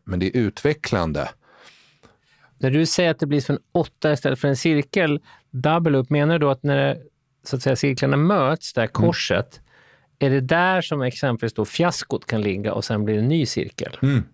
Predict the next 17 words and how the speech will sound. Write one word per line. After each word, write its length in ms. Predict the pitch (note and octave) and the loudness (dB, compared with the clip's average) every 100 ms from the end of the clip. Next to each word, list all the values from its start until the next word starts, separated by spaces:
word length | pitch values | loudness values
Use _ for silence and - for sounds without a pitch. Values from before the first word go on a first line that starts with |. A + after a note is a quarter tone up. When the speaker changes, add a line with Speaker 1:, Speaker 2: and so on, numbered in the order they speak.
| _ _ _ _ _ _ _ _ | _ _ _ _ _ _ _ _
Speaker 1:
Fias-, 800 | - - - - B2 A#2+ - - - | -12 -8 -8 -4 0 0 0 -4 -2
precis. 460 | A#2+ F2 - - - _ | 0 0 0 -6 -10 _
Framgångscirkeln 880 | - C3 A#2 G2 F#2+ - A2+ G#2 F#2 | -2 0 2 0 0 0 -2 -2 -4
och 60 | F2 | -2
fiaskocirkeln. 760 | G2+ - - F2+ F2+ - - - - | -2 -2 -2 -2 -2 -4 -12 -16 -2
Speaker 2:
Ja. 340 | B2+ B2 B2+ - _ | 2 2 0 -6 _
Speaker 1:
En 100 | F#2+ | -6
bra 180 | D#2+ D2 | -4 -4
poäng. 280 | - D2+ - _ _ - | -4 -8 -10 _ _ -4
Speaker 2:
Ungefär 300 | D3 D3 C3 | -2 0 0
som 140 | C3 | -2
Coops 480 | - C3 B2 - - | -2 0 -2 -2 -4
gamla 380 | B2 C3 A#2 A2+ | 0 0 2 2
logga. 540 | A#2 B2 G#2 G#2+ D3+ - - _ - - - | 2 0 -2 -4 -4 -6 -16 _ -20 -20 -10
Det 120 | - D3 | 0 2
är 40 | |
egentligen 520 | D#3 B2+ A#2+ C3 B2+ | 2 2 0 0 -2